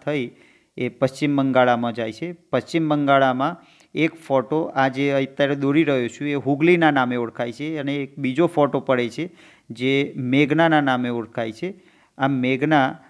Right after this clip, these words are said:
અને અહીંયાથી બાંગ્લાદેશ, અ, માં, અ, જે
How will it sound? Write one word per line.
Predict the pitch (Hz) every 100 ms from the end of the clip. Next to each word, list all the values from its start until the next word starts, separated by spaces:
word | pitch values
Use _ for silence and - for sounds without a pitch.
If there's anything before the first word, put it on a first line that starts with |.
| _ -
અને | 127 135 -
અહીંયાથી | 135 131 131 135 156
બાંગ્લાદેશ, | 127 120 123 135 147 143 131 131 -
અ, | - 123 117 -
માં, | 135 135 135 139 - -
અ, | 131
જે | 120 131 131 131 -